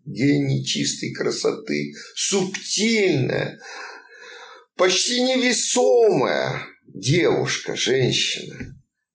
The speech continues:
А в крестьянской избе нужна здоровая подруга жизни.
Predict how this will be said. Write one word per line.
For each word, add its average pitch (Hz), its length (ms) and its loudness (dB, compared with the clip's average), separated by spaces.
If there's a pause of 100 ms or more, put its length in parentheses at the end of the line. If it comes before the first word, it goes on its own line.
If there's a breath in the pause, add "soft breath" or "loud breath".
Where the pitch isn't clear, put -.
(100)
А 98 140 -2
в - 100 -4
крестьянской 120 760 0
избе 123 320 2 (360)
нужна 95 420 0
здоровая 123 560 4
подруга 139 480 2
жизни. 196 580 0